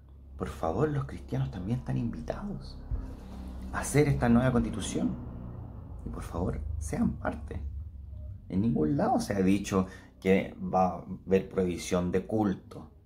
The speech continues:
y de, de que tú creas en algo. Todo lo contrario.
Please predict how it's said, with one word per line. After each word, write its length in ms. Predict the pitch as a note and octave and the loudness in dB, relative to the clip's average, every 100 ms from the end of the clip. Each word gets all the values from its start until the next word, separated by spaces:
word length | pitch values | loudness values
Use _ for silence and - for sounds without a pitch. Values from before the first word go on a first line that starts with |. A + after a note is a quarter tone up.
| - - | -20 -6
y 100 | F#2 | 0
de, 220 | F#2+ F#2 | 2 2
de 160 | F#2 F2+ | -2 -2
que 120 | F#2+ | 0
tú 200 | G#2 - | -2 0
creas 380 | A2+ G#2+ F#2+ - | 0 2 2 2
en 100 | F2+ | 2
algo. 280 | F#2+ E2 D#2 - - | 2 0 -4 -10 2
Todo 180 | A#2 | 6
lo 80 | G#2+ | 6
contrario. 720 | G2 F2 - F#2+ C#3 F#2 D2+ | 4 0 2 0 2 -2 -6